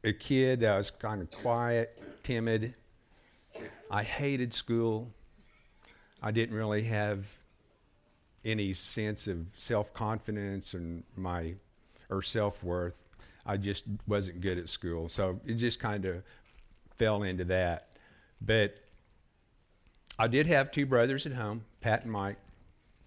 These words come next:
I was the oldest. My brother Pat was one year younger than me. Mike was three years younger than me.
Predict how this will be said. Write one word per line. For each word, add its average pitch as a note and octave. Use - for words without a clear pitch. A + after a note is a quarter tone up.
I A2+
was A#2
the A2+
oldest. A2+
My G#2
brother G2
Pat G#2
was F#2+
one G2+
year G#2
younger G2
than F#2
me. G2
Mike G#2
was G2
three D3
years F#2
younger E2+
than D#2+
me. E2